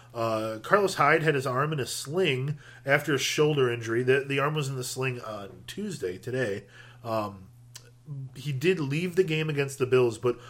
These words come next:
also returned to the game. So, um, it's not expected to cost him another week. Um, but Carlos Hyde is still a guy that you're starting every week, I suppose, if you got him on your team, unless you have, like, unless you're stacked at running back,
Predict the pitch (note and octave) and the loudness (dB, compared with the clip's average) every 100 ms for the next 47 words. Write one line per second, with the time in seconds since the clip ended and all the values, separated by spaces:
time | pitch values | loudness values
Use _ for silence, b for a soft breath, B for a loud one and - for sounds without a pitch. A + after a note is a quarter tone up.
0 | B D#3 E3 F3+ D3+ - D#3 D3 B2+ A2+ | B -2 4 4 4 2 2 2 -2 -2
1 | A2+ A2+ A2 B B - C#3 B2+ B2 A#2 | -4 -8 -12 B B 0 4 6 4 0
2 | A2 G#2 G2+ - C3 - D3 D#3 - - | -6 -8 -12 -12 -10 0 2 2 0 0
3 | B2 C#3+ B2+ A#2+ A#2+ A2+ - C3 A#2+ A#2 | 0 0 -2 0 -2 -2 -4 -4 -2 -2
4 | A2+ G#2+ G2 B2+ C3 - b b b b | -2 -4 -2 -4 -4 -10 b b b b
5 | - G2 F#2 F2+ - - A#2+ C#3+ D#3+ D#3+ | -16 -12 -12 -14 -12 -6 -2 2 4 4
6 | D#3+ D3+ B2+ D#3+ C#3+ C3 B2+ B2+ A#2 A2+ | 2 2 0 0 2 4 6 4 2 -2
7 | A2 G#2 - - B2 A#2+ A2 G2+ G2+ G2 | -4 -6 -10 -2 0 0 -4 -6 -8 -8
8 | G2 - A#2 G2+ F#2+ G2+ G2 G#2+ A2 F#2+ | -10 -8 -8 -6 -8 -12 -8 -6 -6 -8
9 | F#2 F2+ A2+ G2 F2 B B B A2 - | -14 -16 -16 -16 -18 B B B -12 -8
10 | G#2 A2 G#2 F#2 G2 - - - A2+ A2 | -2 0 0 -4 -14 -14 -20 -14 -12 -12
11 | - - - A#2+ A2 - G2 G2 E2+ - | -10 -12 -8 -8 -8 -12 -12 -12 -14 -18
12 | - | -20